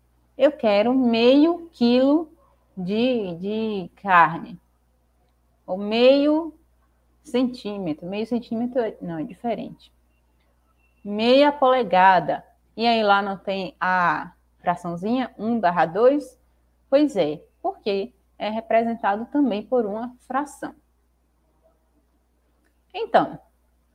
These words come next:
a fração é sempre mostrada em par-, é sempre a divisão do inteiro em partes iguais.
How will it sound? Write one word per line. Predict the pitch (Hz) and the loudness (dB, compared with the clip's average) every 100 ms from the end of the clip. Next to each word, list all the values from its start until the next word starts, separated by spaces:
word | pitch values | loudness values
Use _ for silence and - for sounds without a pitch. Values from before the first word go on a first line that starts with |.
| _ _ _ _ _ _ _ _ _ _ | _ _ _ _ _ _ _ _ _ _
a | 302 | -2
fração | 330 320 240 - 185 185 - | 0 -2 -2 -8 -10 -10 -10
é | 247 | -10
sempre | 247 - - 247 285 330 330 330 330 - _ | -10 -12 -6 -2 -2 -2 -4 -4 -6 -16 _
mostrada | 214 214 214 - 165 151 165 180 - _ _ | -8 -8 -8 -6 -4 -2 -6 -10 -12 _ _
em | 214 233 247 - | -6 -4 -6 -4
par-, | 170 180 180 - | -2 -2 -4 -14
é | 208 | -14
sempre | - - 240 285 302 | -14 -8 -4 -2 -2
a | |
divisão | 226 220 190 165 165 | -4 -4 -6 -8 -8
do | 165 | -8
inteiro | 170 - 156 156 - | -10 -8 -8 -8 -10
em | 226 | -12
partes | 220 - - 170 - 220 - _ _ _ _ - | -10 -2 -2 -2 -8 -14 -14 _ _ _ _ -4
iguais. | 262 214 165 147 131 - - - | -4 -2 -2 -2 -4 -10 -20 -20